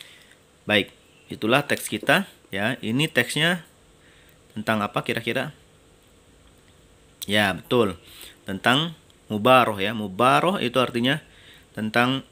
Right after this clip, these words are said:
<clears throat> pertandingan, ya. Pertandingan kurotil kodam. Tentang pertandingan sepak bola, ya. Jadi ini ceritanya tentang, eh, pertandingan sepak bola. Di mana lokasinya? Yaitu di Stadion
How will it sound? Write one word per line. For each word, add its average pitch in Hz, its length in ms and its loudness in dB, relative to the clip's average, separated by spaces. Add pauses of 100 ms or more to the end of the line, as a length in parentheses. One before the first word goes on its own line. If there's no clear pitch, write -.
(240)
<clears throat> 110 420 -10
pertandingan, 113 680 0
ya. 101 160 -6 (160)
Pertandingan 104 560 -2
kurotil 110 480 -2
kodam. 98 400 -4 (600)
Tentang 120 440 0
pertandingan 107 840 2
sepak 113 600 0
bola, 95 560 2 (440)
ya. 90 320 -6 (720)
Jadi 95 160 -6
ini 117 80 0
ceritanya 104 320 -2
tentang, 101 400 -6
eh, 90 400 -10
pertandingan 95 640 -6 (160)
sepak - 320 -12
bola. 87 240 -6
Di 95 80 -4
mana 156 240 2
lokasinya? 156 640 2
Yaitu 107 400 -2
di 127 160 0
Stadion 104 720 -4